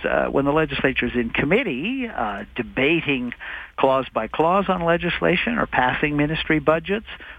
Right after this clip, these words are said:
the speaker is not even part of the proceedings then. So they may have to change the rules to allow their speaker to go in and break ties on that. So it's, uh, it's a, it's an unusual situation here. Uh, no wonder there's so much attention being followed across the country.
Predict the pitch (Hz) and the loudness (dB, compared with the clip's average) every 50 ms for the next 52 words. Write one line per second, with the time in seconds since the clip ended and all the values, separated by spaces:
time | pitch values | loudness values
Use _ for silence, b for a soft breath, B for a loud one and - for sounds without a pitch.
0 | B - - - - 240 - - 185 160 147 131 156 151 151 151 151 143 143 139 | B -10 -4 -2 0 0 0 2 0 0 2 2 2 2 2 2 0 0 -2 -2
1 | 127 - 151 147 147 139 135 139 135 - 143 139 - - 226 240 233 202 156 135 | 0 2 2 2 2 2 0 0 0 0 -2 0 0 0 0 0 0 0 -2 -4
2 | 113 - - 101 92 85 - - - - 110 120 143 147 151 139 - 135 - - | -2 -4 -4 -4 -4 -6 -10 -8 -4 -4 0 2 2 2 2 2 0 0 0 0
3 | 156 147 139 123 135 131 143 202 247 196 127 113 127 165 185 - - B B B | 2 0 0 0 2 2 2 2 2 2 0 -2 -4 -6 -10 -12 -14 B B B
4 | B B B B B - - 123 120 120 123 123 123 123 120 120 117 117 - - | B B B B B -8 -4 0 2 4 4 4 4 2 2 0 -2 -2 -2 -2
5 | 135 131 - 120 107 117 110 127 120 120 123 123 123 120 113 107 117 117 113 - | -4 -2 -2 -4 -6 -4 -2 0 2 2 2 2 2 0 -2 -2 -2 -2 -2 -2
6 | - - 127 127 127 123 113 - - - - - - - - - - - 131 127 | 0 2 2 2 2 0 -4 -8 -10 -10 -12 -12 -14 -14 -18 -6 -2 0 0 2
7 | 143 170 - - - 180 165 160 160 156 156 151 - B B B B B B B | 0 -2 -4 -4 -2 0 0 2 2 0 0 -2 -6 B B B B B B B
8 | B B B B B B B 247 294 - - 339 359 - - 254 - 285 262 269 | B B B B B B B 0 0 0 0 0 0 2 2 0 2 2 2 2
9 | 220 190 208 233 262 269 233 285 294 254 233 - - 254 214 196 262 262 247 233 | 2 4 4 4 4 4 4 4 4 2 2 2 0 0 0 2 2 2 2 2
10 | 294 - - 170 156 156 170 175 202 220 226 214 190 175 175 170 175 165 175 175 | 2 0 -2 0 0 2 2 4 4 4 2 2 2 2 2 2 0 2 2 2
11 | 180 196 220 202 190 175 156 160 147 - - 165 143 135 123 143 131 - 160 156 | 2 2 2 2 2 2 2 2 2 2 2 0 0 0 0 -2 -2 0 0 0
12 | 151 139 - 135 120 117 120 120 113 113 - 131 127 123 117 110 117 - - 127 | 0 0 0 0 0 0 -2 -2 -2 -2 0 0 2 2 0 -4 -2 0 0 0
13 | 120 - - - - - 127 123 - - - - | 0 0 -4 -8 -6 -6 -4 -4 -4 -6 -8 -10